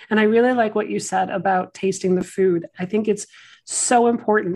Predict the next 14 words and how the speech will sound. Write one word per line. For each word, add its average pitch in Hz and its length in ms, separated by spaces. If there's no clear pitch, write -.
if 196 140
you're, 196 200
if - 120
you're 202 100
looking 214 400
to 202 280
work 277 420
somewhere, 175 640
first 214 340
of 160 80
all, 160 280
or 247 280
extern 180 500
someplace, 175 500